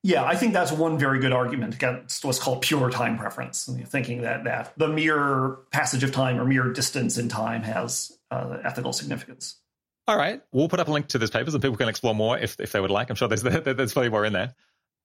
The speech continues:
Speaker 2: Is there anything that people should take away in their practical life or <laughs> you know, decision-making altruistically from these past, present, future, like, ethical comparison cases?
Speaker 1: I think there's two things that are worth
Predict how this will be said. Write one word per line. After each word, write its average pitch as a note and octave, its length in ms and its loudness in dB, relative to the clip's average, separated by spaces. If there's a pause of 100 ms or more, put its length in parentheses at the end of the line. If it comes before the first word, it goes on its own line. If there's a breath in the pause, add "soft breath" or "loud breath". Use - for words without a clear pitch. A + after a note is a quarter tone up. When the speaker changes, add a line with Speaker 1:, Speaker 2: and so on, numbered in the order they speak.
Speaker 2:
Is D#3+ 120 2
there F3+ 80 2
anything A3+ 320 2
that E3 260 2
people D3 160 2
should C3 140 0
take C3+ 160 0
away B2 400 2 (200)
in B2 120 2
their A#2 180 4
practical A#2 720 0
life A2+ 320 0
or G2+ 180 4
<laughs> G2+ 240 2
you C3+ 60 6
know, B2 140 2
decision-making B2 640 2
altruistically G#2+ 720 0
from G#2+ 240 0
these G2+ 300 0
past, - 220 -4
present, G2+ 300 0
future, F#2+ 480 0
like, G2+ 140 0
ethical G2+ 240 -2
comparison F#2 440 -2
cases? - 400 -6 (680)
Speaker 1:
I D4 60 2
think E4+ 160 0
there's F3 340 0
two B3+ 260 4
things C#3 640 2
that C3+ 680 2
are C3 380 4
worth C3+ 640 0